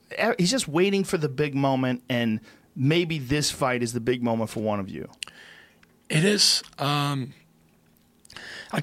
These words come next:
Speaker 2: I do think it's something to do with the heavyweight division's been in Europe for the last, um, fifteen years.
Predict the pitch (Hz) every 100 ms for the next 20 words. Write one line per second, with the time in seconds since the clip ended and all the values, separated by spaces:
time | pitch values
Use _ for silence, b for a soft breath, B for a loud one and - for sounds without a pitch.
0 | - 185 214 262 240 226 - 202 190 147
1 | 151 175 165 143 156 151 135 151 151 160
2 | 143 151 135 123 151 143 139 143 160 120
3 | - - 123 123 113 - 139 123 113 -
4 | - 151 123 123 135 110 - -